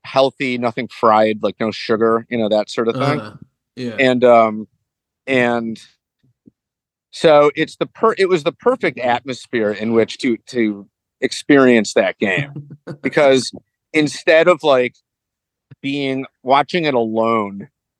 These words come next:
Speaker 1: like, on my, you know, like, laying in bed with my laptop on my chest, just sort
Speaker 2: Yeah.
Speaker 1: of alone or, like, texting with you guys, then that just would have been, like, maybe, like, a way more sour experience.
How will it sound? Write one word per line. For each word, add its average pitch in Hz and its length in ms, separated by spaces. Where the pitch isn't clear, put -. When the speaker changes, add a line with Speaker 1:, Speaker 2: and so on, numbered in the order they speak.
Speaker 1:
like, 120 280
on 127 220
my, 123 120
you 131 80
know, 107 200
like, 127 160
laying 131 260
in 123 100
bed 117 180
with 120 140
my 110 100
laptop 104 540
on 107 120
my 95 140
chest, - 600
just 202 160
sort 175 200
Speaker 2:
Yeah. 127 60
Speaker 1:
of 95 120
alone 107 840
or, 107 80
like, 107 240
texting 117 460
with 101 160
you 110 120
guys, 104 340
then 262 240
that 247 200
just 160 220
would 147 100
have 120 80
been, 127 100
like, 98 260
maybe, 123 420
like, 110 220
a 120 40
way 120 180
more 110 160
sour 107 580
experience. 85 840